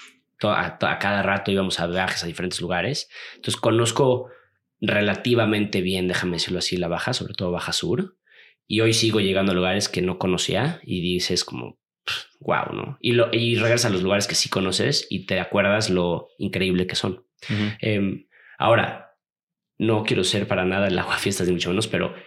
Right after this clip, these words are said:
Speaker 1: sí tenemos un, o sea, sí hay un issue de seguridad en México. Entonces, yo soy cien por ciento de la idea de, claro que hay que conocer el país. Em, sin duda, eh,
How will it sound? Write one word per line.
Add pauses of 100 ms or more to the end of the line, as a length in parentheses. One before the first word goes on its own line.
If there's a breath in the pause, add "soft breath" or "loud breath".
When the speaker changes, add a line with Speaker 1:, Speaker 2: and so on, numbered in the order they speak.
Speaker 1:
sí
tenemos
un,
o
sea,
sí
hay
un
issue
de
seguridad
en
México. (260 loud breath)
Entonces, (360 loud breath)
yo
soy
cien
por
ciento
de
la
idea
de,
claro
que
hay
que
conocer
el
país. (140)
Em, (200)
sin
duda, (160)
eh,